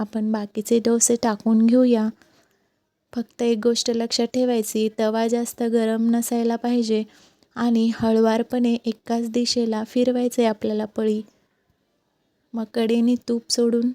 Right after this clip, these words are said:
व्यवस्थित तूप लावून घ्यायचं आहे वरतून पण. तुम्हाला तेल आवडत असेल तर तेल पण लावू शकता, पण तुपाने ह्याला मस्त अशी चव येते. मग चटणीसोबत तुम्ही ह्याला सर्व्ह करू शकता.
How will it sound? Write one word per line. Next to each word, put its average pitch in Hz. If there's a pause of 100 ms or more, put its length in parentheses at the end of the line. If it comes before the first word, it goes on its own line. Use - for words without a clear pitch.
(720)
व्यवस्थित 226 (120)
तूप 233
लावून 226
घ्यायचं 247
आहे 226
वरतून 214
पण. 214 (1000)
तुम्हाला 226 (100)
तेल 220
आवडत 226
असेल 233
तर 240
तेल 214
पण 226
लावू 226
शकता, 226 (560)
पण 226
तुपाने 226
ह्याला 233
मस्त 220
अशी 226
चव 220
येते. 220 (800)
मग 220 (120)
चटणीसोबत 233 (120)
तुम्ही 240
ह्याला 240
सर्व्ह 233 (100)
करू 240
शकता. 226